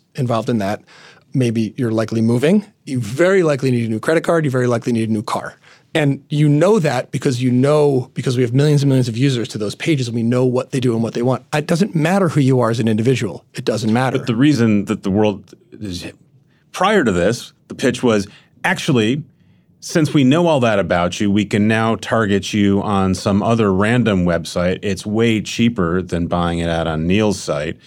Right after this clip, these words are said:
Speaker 2: Let's all do that." Advertisers got used to that and trained to accept that.
Speaker 1: In the long term, this will be very good for us because we are a place that you can go to contextually put your good or service in a place where you know exactly what someone's going to do.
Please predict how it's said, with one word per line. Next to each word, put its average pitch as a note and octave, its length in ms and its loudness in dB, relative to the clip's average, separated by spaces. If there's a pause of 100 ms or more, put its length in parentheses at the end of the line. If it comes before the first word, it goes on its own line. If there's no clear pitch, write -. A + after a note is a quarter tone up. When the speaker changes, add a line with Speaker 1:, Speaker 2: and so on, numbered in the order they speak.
(320)
Speaker 2:
Let's G2+ 240 -2
all F2+ 160 2
do G#2 280 0
that." E2 220 0
Advertisers F2 540 -4
got E2 200 -6
used F#2 300 -4
to F#2+ 100 -4
that E2+ 240 0
and E2 140 -6
trained E2+ 580 -2
to E2 160 -6
accept G2+ 420 -4
that. - 180 -12 (280)
Speaker 1:
In F#3+ 140 4
the G3 80 4
long E3 280 2
term, C#3 300 0
this B2 200 -4
will B2 100 0
be A#2+ 120 -2
very G#2 280 -2
good G2+ 220 -6
for - 220 -8
us - 400 -14
because C3 260 0
we A#2+ 140 2
are B2 120 2
a C3 60 0
place B2 340 -4
that G#2+ 120 -6
you A2+ 140 -6
can A2 200 -6
go A2 320 -2
to B2+ 180 -6
contextually G#2 880 -6 (960)
put D3 240 -2
your C#3+ 180 2
good A#2+ 260 -2
or C3+ 160 -2
service A#2 380 -6
in B2 80 -2
a B2+ 60 -2
place G2+ 360 -8
where A2 100 -4
you A2 80 -4
know A2 160 -4
exactly G#2 400 -8
what G#2+ 160 -8
someone's G2 200 -6
going G#2 160 -4
to G#2 60 -4
do. F#2 220 -10